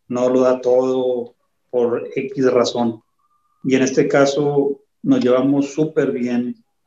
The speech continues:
hubo química, hubo amistad, eh, todo el día estábamos juntos, cor-, cortaban y era los tres así como imán, a platicar, echar broma, o hablar de la escena, o apoyarnos,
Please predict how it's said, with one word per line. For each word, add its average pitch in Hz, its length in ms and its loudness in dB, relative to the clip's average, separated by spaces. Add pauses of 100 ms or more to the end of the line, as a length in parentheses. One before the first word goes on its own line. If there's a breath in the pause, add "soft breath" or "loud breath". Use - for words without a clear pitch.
hubo 135 460 2
química, 131 760 -2
hubo 127 220 2
amistad, 123 640 0 (1040)
eh, 120 400 0 (220)
todo 147 400 4
el 139 180 2
día 135 240 -2
estábamos 131 560 -6
juntos, 127 560 -8 (140)
cor-, 131 420 0
cortaban 139 560 4
y 135 60 8
era 135 360 4
los 120 200 -2
tres 123 220 -2
así 127 220 -6
como 127 220 -6
imán, 120 460 2 (640)
a 127 100 0
platicar, 123 720 2
echar 123 300 2
broma, 120 680 2 (760)
o 135 180 4
hablar 123 260 0
de 123 120 -4
la 120 80 -2
escena, 123 600 -2
o 120 120 0
apoyarnos, 120 1000 -4